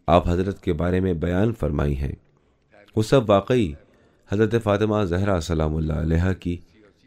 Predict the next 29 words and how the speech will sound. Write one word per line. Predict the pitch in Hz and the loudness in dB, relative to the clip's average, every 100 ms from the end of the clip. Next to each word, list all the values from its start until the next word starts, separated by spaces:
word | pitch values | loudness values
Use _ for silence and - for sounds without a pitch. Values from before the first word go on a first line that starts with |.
| _ _ | _ _
اس | - - | -10 -6
عظمت | - 90 117 120 | -4 -2 -2 0
کو | 127 | -2
بیان | 95 90 110 123 | 0 2 2 0
کرتی | - - 78 85 | -2 -4 -2 -2
ہیں | |
جس | 85 80 | -2 -6
کا | - 101 - | -4 -4 -4
اندازہ | - 78 78 90 | -6 -2 0 2
نہیں | 90 85 120 | 0 0 0
لگایا | 90 78 71 73 | 0 0 -2 -4
جا | 71 | -4
سکتا۔ | - - - - - 104 107 101 _ - _ _ _ _ _ - | -6 -10 -12 -12 -12 _ -20 _ _ -20 _ _ _ _ _ 2
واقعی | 101 107 131 117 | 4 6 4 2
سوائے | - 95 95 | 0 2 4
آل | 73 82 | 4 2
رسول | 82 78 - 95 98 71 - _ _ _ - | 0 -2 -2 2 2 0 -6 _ _ _ -6
اور | 85 | -4
خود | - 95 95 92 - _ _ _ | 2 2 4 2 -4 _ _ _
حضرت | - 117 117 107 | 0 0 2 0
پیغمبر | 95 90 101 104 | 0 0 0 0
صلوات | 82 87 80 78 78 | 0 -2 -2 -2 -4
اللہ | 78 78 | -4 -4
علیہ | 64 80 87 78 76 | -2 -2 -2 -4 -8
وسلم | 76 85 78 78 78 | -8 -4 -2 -2 -4
علیہم، | 69 80 78 87 104 71 _ _ _ _ _ _ _ _ _ | -2 -2 0 0 -2 -6 _ _ _ _ _ _ _ _ _
کسی | - 117 143 | -6 -2 -2
سے | - 107 | 0 -2
بھی | 80 | -2